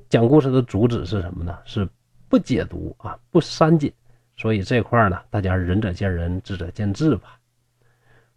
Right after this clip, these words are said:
不过啊，这个提起这个山魈这种动物啊，倒是非常有意思。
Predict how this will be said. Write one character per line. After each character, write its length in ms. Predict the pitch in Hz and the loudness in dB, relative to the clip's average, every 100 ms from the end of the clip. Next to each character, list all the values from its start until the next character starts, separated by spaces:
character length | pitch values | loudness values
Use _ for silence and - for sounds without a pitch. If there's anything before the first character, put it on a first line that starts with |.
| _ | _
不 120 | 190 | 2
过 300 | 233 240 196 | 6 6 6
啊， 220 | 180 160 - | 4 2 0
这 80 | - | 2
个 100 | 175 | 2
提 220 | - 190 | 2 4
起 120 | 190 151 | 4 6
这 80 | |
个 100 | 165 | 4
山 320 | 170 - 196 196 | 4 6 6 6
魈 160 | 190 | 4
这 100 | 190 | 4
种 160 | 175 127 | 4 4
动 200 | 240 277 | 4 4
物 160 | 180 92 | 4 4
啊， 140 | 87 | 2
倒 100 | 113 | 0
是 140 | 98 90 | 0 -2
非 180 | - | -2
常 200 | 98 98 | -2 -2
有 120 | 92 82 | -2 -2
意 140 | 104 | -2
思。 220 | 87 - | -2 -8